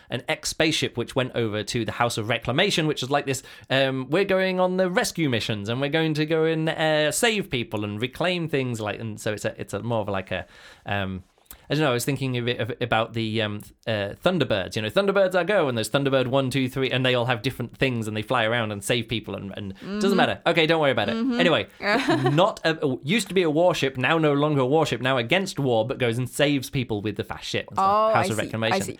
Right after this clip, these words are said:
Speaker 2: okay.
Speaker 1: And so the Fleet of Knives is sort of like, "Yes, we will latch onto your mission and end all war." Great.
Speaker 2: And, uh, let me just ask,
Speaker 1: What?
Speaker 2: uh, you say these, these ships that
Speaker 1: Yeah.
Speaker 2: come out, they only look like knives.
Speaker 1: I don't know. It's called Fleet of Knives.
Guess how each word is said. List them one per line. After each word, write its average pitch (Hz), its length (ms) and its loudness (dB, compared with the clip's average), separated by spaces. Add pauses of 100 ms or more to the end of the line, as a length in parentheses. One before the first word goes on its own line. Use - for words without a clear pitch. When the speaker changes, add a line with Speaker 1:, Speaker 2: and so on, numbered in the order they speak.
Speaker 2:
okay. 175 300 -2
Speaker 1:
And 143 180 2
so 139 140 2
the 131 80 0
Fleet 190 320 0
of 131 180 -2
Knives 143 380 2
is 117 80 -2
sort 123 140 0
of 117 80 -2
like, 123 120 2
"Yes, 202 240 2
we 151 140 2
will 143 120 2
latch 175 260 2
onto 160 180 0
your 135 120 2
mission 127 360 -2 (240)
and 143 220 0 (120)
end 160 340 2 (100)
all 127 340 2
war." 123 520 2 (280)
Great. 135 440 -2 (440)
Speaker 2:
And, 254 300 0
uh, 269 220 0
let 285 180 -2
me 320 260 -2
just 285 220 -6
ask, - 280 -4 (100)
Speaker 1:
What? 135 200 0
Speaker 2:
uh, 127 100 -6 (760)
you 240 160 0
say 254 380 0
these, 240 580 -4 (220)
these 208 200 -2
ships - 360 0
that 185 180 -2
Speaker 1:
Yeah. 131 120 4
Speaker 2:
come 208 100 2
out, 214 480 -2 (260)
they 190 360 0
only 180 220 0
look 170 200 -2
like 151 180 -8
knives. 156 520 -8 (100)
Speaker 1:
I 151 80 4
don't 147 160 2
know. 117 80 0
It's - 160 -4
called 196 200 4
Fleet 196 180 0
of 165 80 2
Knives. 151 320 2